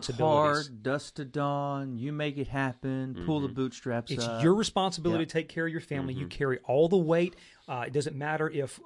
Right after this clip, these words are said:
Speaker 1: if your wife, if your spouse works or not. It doesn't matter if your kids, doesn't matter any of that stuff.
Speaker 3: Hmm.
Speaker 1: Your responsibility is bring home the bacon and
Speaker 2: Fry it up in a
Speaker 1: and she
Speaker 2: pan.
Speaker 1: fries it up in a pan, and, you know, or, or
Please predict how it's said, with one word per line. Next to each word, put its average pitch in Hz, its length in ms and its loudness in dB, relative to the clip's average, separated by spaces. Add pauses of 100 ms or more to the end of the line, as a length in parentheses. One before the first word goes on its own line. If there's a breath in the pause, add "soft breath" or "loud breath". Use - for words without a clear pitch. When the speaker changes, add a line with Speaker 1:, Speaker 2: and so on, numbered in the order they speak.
Speaker 1:
if 131 220 -6
your 120 120 -6
wife, 147 440 -2
if 123 120 -8
your 120 80 -12
spouse 139 540 -6
works 143 440 -2
or 151 60 -4
not. 151 160 -4
It 151 60 -6
doesn't 131 180 -10
matter 135 180 -6
if 131 100 -12
your 120 80 -10
kids, 160 360 -4 (260 loud breath)
doesn't 151 240 0
matter 147 260 -2
any 170 200 2
of 131 60 -2
that 123 140 -2
stuff. 139 300 -6 (160 loud breath)
Speaker 3:
Hmm. 92 120 -10
Speaker 1:
Your 139 180 -2
responsibility 160 800 -2
is 113 100 -6
bring 127 380 -2
home 190 320 0
the 196 60 -2
bacon 143 500 -4 (420 soft breath)
and 147 180 0
Speaker 2:
Fry 143 200 6
it 147 80 4
up 151 160 2
in 160 80 0
a 156 100 -6
Speaker 1:
and 156 200 2
she 147 100 2
Speaker 2:
pan. 220 80 2
Speaker 1:
fries 185 360 2
it 175 60 2
up 185 120 -2
in 190 80 -4
a - 20 -10
pan, 170 300 -2
and, 160 140 -4 (160 loud breath)
you 220 80 2
know, 208 80 4
or, - 380 4
or - 20 10